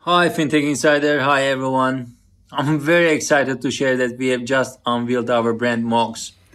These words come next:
Early days, but I can tell you that there's a big excitement already, and mox dot com visited more than hundred thousand times without any paid media, and LinkedIn followers are going up very quickly.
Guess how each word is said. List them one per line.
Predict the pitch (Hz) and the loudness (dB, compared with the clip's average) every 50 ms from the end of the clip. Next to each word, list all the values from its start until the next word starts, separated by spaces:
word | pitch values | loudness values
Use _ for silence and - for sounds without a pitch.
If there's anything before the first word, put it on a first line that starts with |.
| - _ - | -20 _ -8
Early | - - 202 214 208 180 | -2 0 0 2 2 2
days, | 147 147 160 202 226 | 2 2 2 2 0
but | - - 170 | 0 0 2
I | 165 160 151 | 2 2 2
can | - 170 160 | 0 -2 -4
tell | 151 - 160 165 160 160 | -2 2 2 2 4 2
you | 156 151 | 2 0
that | 156 156 156 151 | 0 0 0 0
there's | 151 147 135 | -2 -2 0
a | 143 | -2
big | 139 131 135 151 151 151 | -4 -2 0 -2 0 0
excitement | 151 139 120 - 151 143 139 143 147 143 | -2 -2 -2 0 0 0 0 0 -2 -2
already, | 147 147 160 165 151 123 113 117 123 131 123 - - - - _ _ - | 0 0 2 2 0 0 -2 -4 -4 -6 -8 -14 -20 -20 -20 _ _ -6
and | 135 131 135 123 - - | -6 -6 -6 -8 -12 -10
mox | - 147 151 151 151 - | -4 -4 -4 -2 -2 -2
dot | 156 147 - - | -2 -2 -2 -4
com | - 151 151 147 143 139 | -4 -4 -4 -4 -4 -4
visited | 143 139 139 143 135 147 143 139 139 | -4 -4 -4 -4 -2 -2 -2 -2 -4
more | 135 135 135 135 139 143 147 147 143 | -10 -8 -6 -2 -2 0 0 0 0
than | 131 147 143 143 143 143 135 123 | -2 -2 -2 -2 -2 -4 -6 -10
hundred | 120 - - 139 147 147 151 151 151 151 | -12 -10 -10 -8 -6 -4 -4 -4 -2 -2
thousand | 151 147 151 139 147 143 | -2 0 0 -2 -4 -4
times | 143 175 190 202 196 165 143 156 | -2 -2 -2 -2 -2 -4 -4 -2
without | 156 151 151 156 147 156 | 0 2 2 2 2 0
any | 156 156 151 | -4 -6 -6
paid | - - 170 160 143 | -6 -4 -4 -4 -4
media, | 151 156 156 143 139 127 123 | -4 -6 -6 -4 -2 -2 0
and | 120 127 147 151 | 0 -2 -4 -4
LinkedIn | 160 175 175 170 - 175 160 | -4 -4 -4 -4 -4 -6 -6
followers | - - 170 170 170 165 156 170 | -4 -2 0 0 0 0 2 2
are | 160 156 151 | 2 2 2
going | 147 151 151 151 151 | 2 0 0 2 2
up | 151 143 135 131 | 0 0 0 -4
very | 131 123 131 131 131 131 123 | -6 -2 -2 0 0 0 -2
quickly. | 120 - 135 127 117 - 123 117 113 | -2 -2 -4 -4 -4 -4 -6 -6 -6